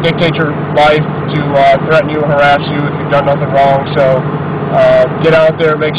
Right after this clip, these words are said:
sure you stand up for your rights, because if you don't do it today, it's gonna be more difficult tomorrow. So, uh,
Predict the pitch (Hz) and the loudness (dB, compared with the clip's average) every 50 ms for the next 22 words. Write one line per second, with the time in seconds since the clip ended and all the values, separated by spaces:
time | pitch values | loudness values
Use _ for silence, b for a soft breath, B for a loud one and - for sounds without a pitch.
0 | - 160 160 160 156 151 151 - - - - - - - - - 175 165 160 160 | -4 -2 -2 -2 -2 -2 -4 -6 -6 -6 -6 -6 -6 -6 -4 0 0 2 2 2
1 | 156 156 156 151 151 139 151 151 151 151 147 - 147 143 147 156 147 143 - - | 0 0 -2 -2 0 2 2 2 2 2 0 -2 -4 -2 0 0 0 0 0 -2
2 | - - - - 156 156 156 156 156 156 151 147 151 151 143 147 147 147 - - | -4 -6 -4 -2 0 0 0 0 0 -2 -2 -2 -2 0 0 0 0 0 -2 -4
3 | 147 151 143 147 139 143 143 135 123 139 - - - 113 - - - - 135 135 | -2 -2 -2 -2 -2 -2 -4 -2 -2 -4 -4 -4 -4 -4 -4 -4 -2 -2 0 0
4 | 135 131 123 123 - 139 127 127 127 123 - - - - - - - - - - | 2 0 0 0 -2 -2 -2 -2 -2 -2 -4 -6 -6 -6 -6 -6 -6 -6 -4 -4
5 | - - - - - 143 | 0 2 2 4 2 2